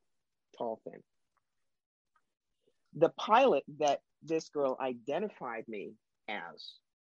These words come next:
was exactly what that looked like. And it explained why I had the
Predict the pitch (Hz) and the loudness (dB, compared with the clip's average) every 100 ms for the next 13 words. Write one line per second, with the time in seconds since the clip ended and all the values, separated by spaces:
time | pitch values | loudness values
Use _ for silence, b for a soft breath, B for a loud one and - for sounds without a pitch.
0 | _ _ _ _ _ _ _ _ _ 156 | _ _ _ _ _ _ _ _ _ 2
1 | 135 139 123 117 113 113 107 95 - 95 | 2 2 0 -2 0 -2 -4 -6 -6 -6
2 | 101 110 - - - - _ _ _ _ | -6 -10 -10 -16 -16 -20 _ _ _ _
3 | _ _ - - _ _ _ _ 160 147 | _ _ -18 -18 _ _ _ _ 2 4
4 | 143 131 - - 156 143 147 127 151 151 | 4 2 -2 -2 2 2 0 4 6 8
5 | 147 135 127 131 135 156 131 131 135 127 | 8 6 4 0 -2 -2 -4 -2 -2 -2